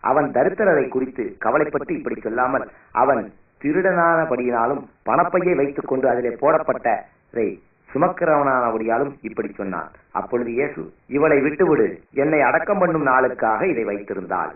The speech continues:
என்று முடிகிறது அந்த வசனங்கள். என்னை அடக்கம் செய்யும் நாளுக்காக வைத்திருந்த அந்த வாசனை தைலத்திற்கு இனி தேவையில்லை என்பதுதானே பொருள்.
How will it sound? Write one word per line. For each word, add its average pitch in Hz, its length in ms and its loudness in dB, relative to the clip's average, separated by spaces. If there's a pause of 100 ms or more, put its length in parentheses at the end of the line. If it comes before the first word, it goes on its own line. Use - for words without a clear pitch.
(140)
என்று 107 240 -10
முடிகிறது 92 640 -10
அந்த 104 200 -6
வசனங்கள். 90 500 -8 (1080)
என்னை 151 300 4
அடக்கம் 175 420 2
செய்யும் 180 280 -2
நாளுக்காக 175 480 4
வைத்திருந்த 147 480 0
அந்த 113 120 0
வாசனை 123 360 0
தைலத்திற்கு 98 640 -10 (280)
இனி 165 300 -4
தேவையில்லை 156 560 0
என்பதுதானே 147 580 2
பொருள். 156 280 2